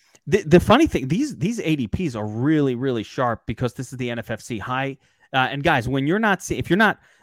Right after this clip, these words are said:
I, I want everybody to take this with a grain of salt when you're watching this. Whatever platform you're drafting on, Sleeper, Yahoo, even if you're some sort of donkey that still uses C B S, which,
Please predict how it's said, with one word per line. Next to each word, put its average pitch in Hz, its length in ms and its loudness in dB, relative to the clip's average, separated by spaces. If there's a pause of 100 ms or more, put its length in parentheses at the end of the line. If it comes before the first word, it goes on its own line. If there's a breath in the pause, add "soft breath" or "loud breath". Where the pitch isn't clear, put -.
(140)
I, 147 140 0
I 151 100 4
want 202 260 4
everybody 175 520 0
to 131 400 -2
take 175 260 -2
this - 180 -2
with 151 120 -2
a 131 40 -2
grain 131 240 0
of 120 80 -6
salt 107 300 -2
when 120 140 -2
you're 120 80 2
watching 127 340 0
this. 92 260 -10 (840)
Whatever 170 480 0
platform 139 580 -4
you're 131 380 6 (360)
drafting 131 480 -2
on, 76 280 -10 (100)
Sleeper, - 640 -4 (880)
Yahoo, 135 600 -2 (260)
even 220 180 -4
if 196 140 -6
you're 175 80 0
some 156 200 -6
sort 160 260 -4
of 110 200 -10
donkey 135 360 -2
that 101 140 -8
still 139 240 -4
uses 123 360 -8
C 123 180 -10
B 113 180 -8
S, 92 300 -14 (260)
which, - 320 -4